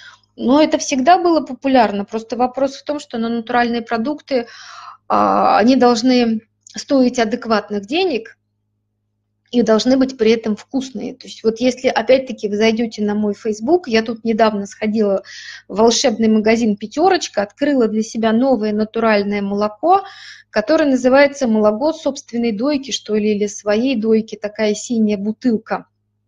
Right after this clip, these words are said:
Вот, безумно вкусно, но, собственно, бренда у этого продукта нет,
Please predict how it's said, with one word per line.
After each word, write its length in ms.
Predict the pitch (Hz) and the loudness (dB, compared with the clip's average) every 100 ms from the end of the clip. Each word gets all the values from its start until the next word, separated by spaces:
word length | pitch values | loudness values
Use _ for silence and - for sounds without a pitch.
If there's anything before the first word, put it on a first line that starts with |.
| _ _ - - | _ _ -16 -10
Вот, 320 | 220 254 233 185 | 0 4 4 4
безумно 500 | 262 277 339 285 269 | 2 4 2 2 0
вкусно, 520 | - 339 359 - 208 | 0 2 2 0 -2
но, 120 | 208 | -2
собственно, 560 | 220 254 - 254 233 226 | -4 -8 -6 -4 -2 -2
бренда 640 | 220 220 294 359 330 226 | -2 0 4 4 4 4
у 60 | 214 | 4
этого 320 | 254 262 226 | 2 2 0
продукта 560 | 220 220 220 269 269 247 | 0 -4 -2 -4 -2 -2
нет, 240 | 302 359 | 0 -2